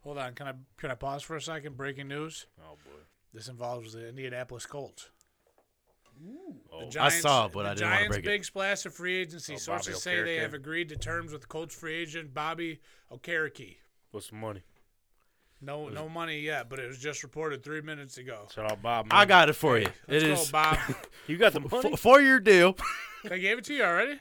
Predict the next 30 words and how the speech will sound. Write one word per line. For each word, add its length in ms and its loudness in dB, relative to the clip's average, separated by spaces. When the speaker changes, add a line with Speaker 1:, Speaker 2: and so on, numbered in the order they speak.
Speaker 3:
Hold 120 -16
on. 60 -18
Let, 140 -10
let 120 -4
me, 120 -6
let 140 -4
me 100 -2
open 280 2
it 60 4
up 140 6
to 80 -4
Speaker 2:
He 40 -4
Speaker 3:
make 120 0
Speaker 2:
got 100 4
Speaker 3:
sure 100 0
it's 80 4
Speaker 1:
Oh, 120 8
Speaker 3:
not 100 4
Speaker 1:
yeah, 180 4
four-year, 480 0
forty 280 -6
million 320 -10
dollar 240 -2
deal 240 -6
with 100 -10
twenty-two 440 -14
guaranteed. 680 -10
He's 160 -16
getting 260 -6
paid. 680 2